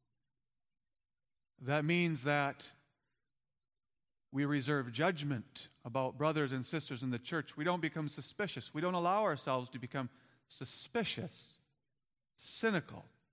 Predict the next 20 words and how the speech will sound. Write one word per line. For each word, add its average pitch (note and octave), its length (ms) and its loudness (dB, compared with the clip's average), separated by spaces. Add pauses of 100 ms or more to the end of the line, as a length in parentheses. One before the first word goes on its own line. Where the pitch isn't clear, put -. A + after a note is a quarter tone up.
(540)
jaded C#3+ 580 0 (1000)
toward D#3 440 2 (120)
our C3 160 2
brothers E3 420 2
and D#3 140 0
sisters, D#3+ 560 -4
our B2+ 160 0
pastors E3 680 0
and A2+ 200 -4
teachers D#3+ 640 -4 (1200)
within C3 680 -2
the A2+ 40 -10
church. - 680 -8 (2250)
That's A#2+ 180 -6
not C#3+ 220 0
to C#3 80 -4
say D3 440 4
that C3 220 0
we B2+ 140 0
just C#3 320 -2